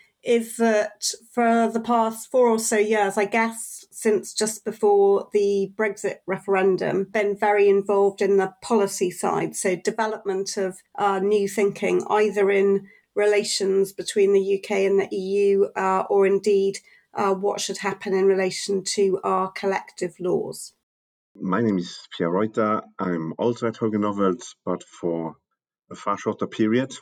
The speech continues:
Speaker 2: Actually, I'm here for almost eight years,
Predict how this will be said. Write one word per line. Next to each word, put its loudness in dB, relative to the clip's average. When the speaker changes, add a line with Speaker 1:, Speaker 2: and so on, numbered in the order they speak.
Speaker 2:
Actually, 0
I'm 0
here -2
for -2
almost -2
eight -2
years, -2